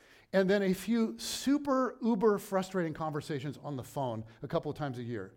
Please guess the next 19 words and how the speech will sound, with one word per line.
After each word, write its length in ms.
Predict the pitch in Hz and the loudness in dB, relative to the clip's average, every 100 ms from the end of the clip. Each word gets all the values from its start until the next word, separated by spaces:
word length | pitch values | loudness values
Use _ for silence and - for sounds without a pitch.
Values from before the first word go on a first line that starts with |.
| _ _ _ _ _ _ _ | _ _ _ _ _ _ _
because 200 | 185 196 | 2 4
I 80 | 202 | 4
could 180 | 208 143 | 4 2
barely 300 | 175 180 170 | 2 2 2
understand 420 | 156 160 175 135 | -2 -6 -6 -6
her. 160 | - - _ _ _ _ _ _ _ _ _ _ _ _ _ _ | -8 -16 _ _ _ _ _ _ _ _ _ _ _ _ _ _
And 220 | 185 165 | 2 4
it 100 | 170 | 2
made 220 | 175 165 | 0 -2
talking 400 | 165 170 196 127 | 0 -4 -2 -8
so 320 | 127 - 175 139 | -8 -2 -2 -2
hard, 380 | - - - - _ | -6 -10 -10 -20 _
right? 220 | 120 117 120 - _ _ _ _ _ _ _ - | -6 -6 -8 -20 _ _ _ _ _ _ _ 0
But 140 | 190 | 2
the 100 | 214 | 4
older 300 | 226 320 339 | 4 4 4
that 140 | 247 208 | 4 4
I 140 | 180 | 4
got 480 | 139 175 160 117 | 4 4 4 2